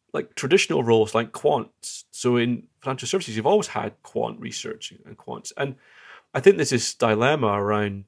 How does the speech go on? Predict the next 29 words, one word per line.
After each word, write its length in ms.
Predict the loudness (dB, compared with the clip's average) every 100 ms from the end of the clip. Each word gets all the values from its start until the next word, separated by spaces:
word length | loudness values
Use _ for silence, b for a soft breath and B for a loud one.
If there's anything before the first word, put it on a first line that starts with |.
| -14
titles. 580 | -6 -4 -4 -8 -12 -8
Like, 240 | -8 -8
so 340 | -2 0 0 -4 _ _ _ _ _ _ _ -16
if 100 | -8
I'm 100 | -6
a 60 |
quant, 420 | -6 -6 -4 -4 -2
do 100 | -4
I 60 |
stay 300 | -4 -4 0
as 140 | 0 0
a 60 |
quant 420 | -4 -2 0 0
or 100 | -2
a 40 | -6
financial 440 | -4 -4 -4 -6
engineer? 500 | -6 -8 -10 -10 -12 _ _ _ _
Do 180 | -2 0
I 100 | 0 -2
rename 600 | -6 -2 2 2 2 -2 _ _ -10
myself 380 | -4 -2 -2
as 120 | -4 -6
a 40 |
data 200 | -4 -4
scientist? 580 | -2 -4 -4 -6 -10 -8
Is 120 | -2
that 160 | -2 -2
the 80 |
right 300 | -4 -2 -2